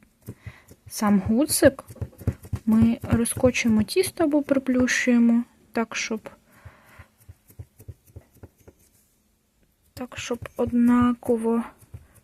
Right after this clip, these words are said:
все приплюснулося у нас рівненько. Беремо,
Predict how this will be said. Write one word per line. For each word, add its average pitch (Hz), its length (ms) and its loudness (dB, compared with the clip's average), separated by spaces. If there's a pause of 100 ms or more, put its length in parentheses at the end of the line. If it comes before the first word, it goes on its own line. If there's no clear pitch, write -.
(100)
все 240 260 -4
приплюснулося 311 1300 -4 (120)
у 330 60 -6
нас 320 560 -4 (540)
рівненько. 269 840 2 (4000)
Беремо, 233 580 0